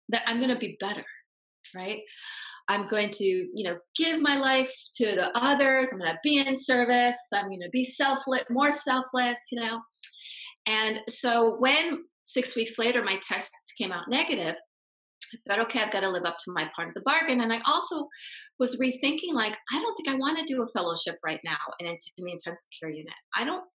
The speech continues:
wanna do this. Like, do I really wanna work with people that are, you know, walking over into the other side? Or do I wanna work with people who are actually living? Like,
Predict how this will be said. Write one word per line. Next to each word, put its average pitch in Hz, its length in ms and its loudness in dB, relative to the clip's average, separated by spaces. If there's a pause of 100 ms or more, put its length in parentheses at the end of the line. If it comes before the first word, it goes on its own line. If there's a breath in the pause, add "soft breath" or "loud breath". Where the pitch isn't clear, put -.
(100)
wanna 311 420 -2
do - 160 -6
this. - 420 -10
Like, 214 180 -4 (500 loud breath)
do 254 160 2
I 294 140 4
really 294 240 2
wanna 277 260 2
work 233 180 2
with 233 160 -2
people 240 360 0
that 208 160 0
are, 190 140 2 (140)
you 208 140 -4
know, 190 100 -6 (760)
walking 214 440 2
over 208 220 0
into 196 160 -4
the 185 120 0
other 170 220 -2
side? 226 540 0 (640 loud breath)
Or 262 100 6
do 262 140 2
I 262 80 6
wanna 254 280 4
work 247 180 4
with 240 180 -2
people 247 280 0
who 233 140 2
are 214 100 2
actually 202 400 -2
living? 247 300 2 (460)
Like, - 180 -10